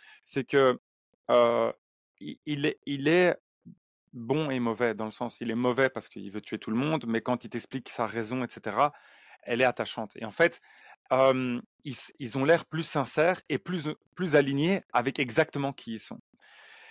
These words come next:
Et donc, ce qui fait que, euh, ce que je trouve qui est super intéressant avec Cédric, c'est, c'est un peu, on peut le comparer, je parle pas de sa carrière, et encore, il y a encore, euh, certaines choses intéressantes, avec un McGregor.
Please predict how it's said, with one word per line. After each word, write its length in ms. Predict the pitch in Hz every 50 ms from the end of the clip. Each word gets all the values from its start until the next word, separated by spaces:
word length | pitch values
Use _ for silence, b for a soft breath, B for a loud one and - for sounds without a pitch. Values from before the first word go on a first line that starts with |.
| B B B B B _ -
Et 60 | 135
donc, 180 | 135 180 220 233
ce 80 | - -
qui 100 | - 160
fait 200 | - - 214 202
que, 340 | - 170 180 208 220 214 - _ -
euh, 680 | 135 135 131 127 127 123 123 123 123 120 123 117 117 113 - _ _ _ _ _
ce 140 | - - -
que 80 | - 143
je 60 | -
trouve 200 | - - 180 -
qui 80 | -
est 60 | 143 123
super 260 | - 165 - - 139
intéressant 400 | 135 120 - 110 113 - - 135
avec 160 | 127 117 110
Cédric, 480 | - - 123 104 120 151 165 - - _ _ _ _ _
c'est, 520 | - - - - - 143 143 143 139 135 - - -
c'est 180 | - - -
un 120 | 139 135 123
peu, 300 | - - 156 170 170 170 -
on 140 | - - - - _ _
peut 140 | - 196
le 120 | 196 180 156
comparer, 640 | - - 135 123 - 123 104 107 123 131 135 - _ _ _ -
je 160 | 110 101 117
parle 240 | 104 - 123 117 117
pas 160 | - 139 131
de 40 | -
sa 140 | - 117 107
carrière, 380 | - 123 110 110 135 135 120
et 100 | 120 131
encore, 340 | 131 127 - - 156 143 110
il 40 | 113
y 40 | 113
a 40 | 107
encore, 300 | 104 - - 131 101 110
euh, 20 |
certaines 300 | 104 - - - - 110
choses 120 | - - 110
intéressantes, 380 | 110 - 107 110 - 151 160 -
avec 180 | - 117 123 -
un 60 | 123
McGregor. 540 | 120 117 117 107 113 101 101 - - - _